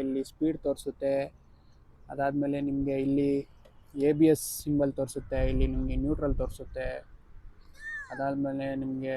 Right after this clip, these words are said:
ಇಲ್ಲಿ ಇಂಡಿಕೇಟರ್ ತೋರಿಸುತ್ತೆ. ಐತೆ ನೋಡ್ರಿ ಹಜಾರ್ಡ್, ನೋಡ್ರಿ ನಿಮ್ಗೆ ಹಜಾರ್ಡು. ಅದಾದ್ಮೇಲೆ ಇಲ್ಲಿ ನಿಮ್ಗೆ ಫ್ಯೂಯಲ್ ಗೇಜ್ ತೋರಿಸುತ್ತೆ,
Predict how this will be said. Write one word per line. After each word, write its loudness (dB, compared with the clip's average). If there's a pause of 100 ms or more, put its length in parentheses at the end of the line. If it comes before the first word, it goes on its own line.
(140)
ಇಲ್ಲಿ -6 (800)
ಇಂಡಿಕೇಟರ್ -4
ತೋರಿಸುತ್ತೆ. -6 (420)
ಐತೆ -2
ನೋಡ್ರಿ -2
ಹಜಾರ್ಡ್, 0 (2250)
ನೋಡ್ರಿ -10
ನಿಮ್ಗೆ -10
ಹಜಾರ್ಡು. 0 (1200)
ಅದಾದ್ಮೇಲೆ 2 (2250)
ಇಲ್ಲಿ 6 (100)
ನಿಮ್ಗೆ 4 (680)
ಫ್ಯೂಯಲ್ 8
ಗೇಜ್ 4
ತೋರಿಸುತ್ತೆ, -2